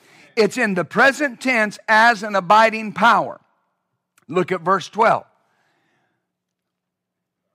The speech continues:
Notice what it says. "If Christ be preached that he rose from the dead,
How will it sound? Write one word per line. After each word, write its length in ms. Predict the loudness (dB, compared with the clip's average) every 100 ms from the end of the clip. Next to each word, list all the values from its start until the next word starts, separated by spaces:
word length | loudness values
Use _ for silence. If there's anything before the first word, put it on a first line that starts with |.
| _ _ _ _ _
Notice 340 | 0 0 0 -2
what 140 | -2
it 60 | -2
says. 420 | 0 0 -2 -8 _ _ _ _ _ _ _
"If 220 | -2 -2
Christ 500 | 0 4 4 4 -4
be 140 | -10 -8
preached 800 | -4 0 2 0 -6 -20 -20 _ _ _ _ -2
that 180 | 0 0
he 200 | -4 -2
rose 300 | -2 -2 -4
from 260 | -8 -6
the 80 | -4
dead, 460 | -2 -2 -2 -6